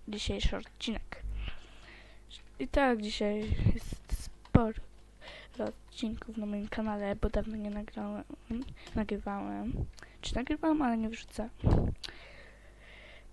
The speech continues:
Teraz będzie haker. No, wy-, i będziemy kończyć po hakerze. Czy mnie chce dogonić? Nie. Okej. Jaki mam mieczyk?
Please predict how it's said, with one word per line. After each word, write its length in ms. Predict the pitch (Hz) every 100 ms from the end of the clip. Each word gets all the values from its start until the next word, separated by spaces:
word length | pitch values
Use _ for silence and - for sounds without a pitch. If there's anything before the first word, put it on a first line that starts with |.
| -
Teraz 140 | -
będzie 240 | - - -
haker. 460 | - - - 294 - 330 - -
No, 140 | 247 -
wy-, 180 | 233 220
i 160 | -
będziemy 340 | 233 214 208 202
kończyć 400 | - 226 - -
po 120 | 214
hakerze. 500 | - 202 196 208 208 - - - - - - - - - - - - - - - - -
Czy 100 | 240
mnie 140 | 220 220
chce 160 | 226
dogonić? 460 | 226 233 233 262 - - - -
Nie. 200 | 269 - - - - - - - - - - - - - - - -
Okej. 380 | - - - - - - - - - - - - - - - - - - - - - - - - - - - - - - - - - - - -
Jaki 180 | - -
mam 200 | 226 226
mieczyk? 460 | 214 - - 277